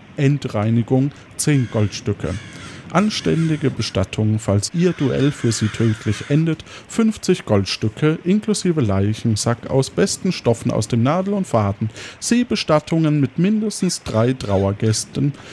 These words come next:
Überführung Ihrer verbleibenden Wertgegenstände an Ihren nächsten Verwandten. Vielen Dank, dass Sie sich für den Duellierplatz von Nombreo entschieden haben.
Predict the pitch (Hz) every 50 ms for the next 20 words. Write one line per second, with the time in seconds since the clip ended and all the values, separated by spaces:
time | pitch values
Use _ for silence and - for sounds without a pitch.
0 | - - - - 190 196 208 208 190 - - 226 226 214 214 208 - - 165 151
1 | 156 147 - 156 131 - 117 107 110 110 120 117 113 101 - 104 101 101 - -
2 | - 107 98 - 104 - - - 107 101 101 101 104 - - 104 110 117 120 107
3 | 101 98 98 98 95 - - - - 110 - - 135 123 117 101 92 - - 104
4 | 90 - 98 - - 196 226 233 214 196 - 151 147 151 - - 127 120 - 123
5 | 110 - 127 117 - - - 110 - 107 101 101 - - 135 120 117 113 127 135
6 | 127 160 202 214 208 - 180 180 175 - - - 135 120 120 123 127 139 135 -
7 | 120 113 101 98 95 - - 139 170 - - 156 120 110 165 95 87 92 90 82
8 | 78 82